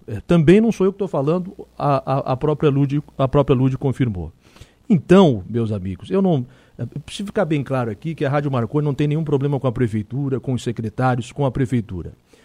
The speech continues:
Se existe alguma resistência do prefeito e da assessoria de imprensa, aliás, que falta que faz a Ana Paula, hein? Ana Paula Nese, que falta que ela faz na assessoria da prefeitura, porque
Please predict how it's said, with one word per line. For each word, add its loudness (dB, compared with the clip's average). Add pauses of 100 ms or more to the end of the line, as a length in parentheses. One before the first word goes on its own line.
Se -2
existe 2
alguma 0
resistência -4
do -2
prefeito -2 (380)
e 0
da 6
assessoria 4
de 2
imprensa, 2
aliás, 0
que -8
falta -4
que -10
faz -2
a 0
Ana 0
Paula, 0
hein? -4 (360)
Ana -2
Paula 0
Nese, -2
que -18
falta 0
que -4
ela -2
faz -2
na -4
assessoria -4
da -6
prefeitura, -4 (400)
porque 2